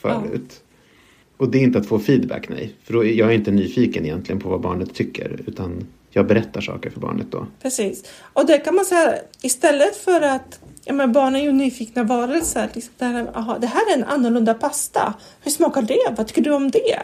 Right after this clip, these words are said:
Speaker 2: Mm.
Speaker 1: Eh, jag har alldeles nyligen läst en fantastisk studie där föräldrar, de har både obs-, observerat hur syskon pratar med varandra när de äter tillsammans, men också hur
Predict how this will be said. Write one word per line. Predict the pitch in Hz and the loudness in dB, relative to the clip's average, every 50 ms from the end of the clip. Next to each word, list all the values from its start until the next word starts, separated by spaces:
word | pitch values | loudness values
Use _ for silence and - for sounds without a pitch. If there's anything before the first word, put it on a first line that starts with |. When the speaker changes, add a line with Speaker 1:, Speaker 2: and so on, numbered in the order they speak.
| - - - _ _ _ - - _ _ _ - - - - - _ _ _ _ | -10 -12 -16 _ _ _ -20 -20 _ _ _ -20 -20 -20 -20 -20 _ _ _ _
Speaker 2:
Mm. | - 254 - | 0 2 2
Speaker 1:
Eh, | 247 208 | 2 2
jag | 240 302 | 4 4
har | 294 294 294 302 - - - _ _ _ _ _ _ _ | 4 4 4 2 0 -6 -12 _ _ _ _ _ _ _
alldeles | - 359 339 311 294 330 370 381 - 370 | 2 2 2 4 2 2 2 2 4 2
nyligen | 359 302 277 247 226 247 240 240 233 233 | 2 2 2 2 2 2 2 2 2 2
läst | 254 240 233 - | 0 0 0 -2
en | 220 214 226 226 | -2 -2 -2 -4
fantastisk | 220 - 277 269 269 - 415 392 - - 285 277 - | -4 -4 -4 -2 0 0 0 0 0 -2 -4 -4 -4
studie | - - - 285 277 247 226 247 240 | -4 -4 -4 -2 -2 0 2 2 2
där | 196 233 233 240 233 | 2 2 -2 -2 -2
föräldrar, | 233 - - 262 247 240 240 233 208 - 226 220 214 220 220 226 240 - - - - - - - - - | -6 -4 -4 -2 0 0 0 0 0 0 -2 0 0 0 -2 -2 -4 -8 -16 -20 -20 -20 -20 -16 -6 -2
de | 262 | 0
har | 269 247 | 2 2
både | 214 294 302 - 349 | 4 2 2 4 4
obs-, | 359 349 349 - - - - - | 2 2 0 -2 -6 -6 -6 -6
observerat | 269 - - - - 330 302 294 262 226 262 262 247 233 226 220 220 202 208 214 214 - - _ _ _ _ _ _ _ _ _ _ | -6 -8 -6 -4 -2 0 2 2 2 2 2 2 4 4 2 2 2 0 0 -2 -4 -8 -20 _ _ _ _ _ _ _ _ _ _
hur | - - - 254 247 240 240 | -10 -4 0 0 2 0 0
syskon | 233 - - - 330 339 - - - - 403 381 381 | -2 -2 0 0 0 -2 -2 -4 -2 0 0 0 2
pratar | - 320 269 - 262 | 2 2 2 2 2
med | 240 254 247 214 | 0 0 2 2
varandra | 240 233 262 302 392 415 339 254 - - - - 220 220 - | 0 2 2 2 2 2 2 0 0 -2 -2 -4 -6 -6 -2
när | 226 254 247 | 0 0 2
de | 220 240 233 | 2 2 2
äter | 233 226 226 226 196 | 2 0 0 -2 -4
tillsammans, | 202 - 226 - - 427 370 277 208 - - - 240 - - | -4 -4 -4 -2 -2 -2 0 -2 -2 -4 -6 -8 -10 -8 -6
men | 269 277 269 | -4 -2 -2
också | 285 269 277 - - 277 254 - - | -2 -4 -4 -2 -2 -2 -2 -2 -2
hur | 262 254 254 247 240 233 240 233 233 | -2 0 2 2 4 4 2 2 0